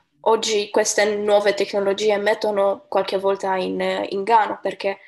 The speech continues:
queste cartografie come quella di Maps si vogliono in quel, quel modo complete. E noi lo guardiamo spesso senza rimetterle in questione,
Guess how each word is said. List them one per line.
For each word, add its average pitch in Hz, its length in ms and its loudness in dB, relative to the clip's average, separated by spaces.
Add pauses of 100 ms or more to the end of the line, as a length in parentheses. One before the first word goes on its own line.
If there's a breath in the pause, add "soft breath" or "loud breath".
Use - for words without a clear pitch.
(200 loud breath)
queste 202 280 -2
cartografie 196 720 -2
come 196 240 -4
quella 190 280 2
di 185 160 -4
Maps 196 540 -4
si 196 220 -6
vogliono 196 440 2
in 185 120 -2
quel, 180 220 -2
quel 185 260 0
modo 185 520 0
complete. 185 720 -6 (760 soft breath)
E 185 360 0
noi 196 460 -2
lo 190 300 -2 (380)
guardiamo 196 540 0
spesso 208 420 -4
senza 190 960 0
rimetterle 202 600 -2
in 185 120 -10
questione, 185 640 -12